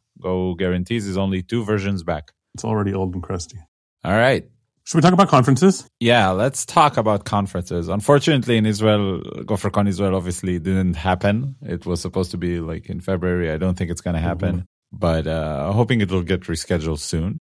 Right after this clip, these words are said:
Speaker 1: But there are some interesting conferences to talk about. The first one is GoFunk twenty twenty-four,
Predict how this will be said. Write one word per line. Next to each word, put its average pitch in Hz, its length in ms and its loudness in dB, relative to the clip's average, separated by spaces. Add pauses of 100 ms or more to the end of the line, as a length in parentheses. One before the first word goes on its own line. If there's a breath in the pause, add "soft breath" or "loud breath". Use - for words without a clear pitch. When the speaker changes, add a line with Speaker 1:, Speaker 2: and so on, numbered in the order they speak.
(120)
Speaker 1:
But 98 200 -2
there 120 100 4
are 160 120 4
some 156 200 -4
interesting 139 340 -6
conferences 120 520 -6
to 110 100 -12
talk 117 240 -2
about. 80 300 -4
The 90 40 -8
first 117 260 -4
one 127 140 -2
is 85 160 -4
GoFunk 113 680 0 (400)
twenty 101 320 -4
twenty-four, 85 760 -6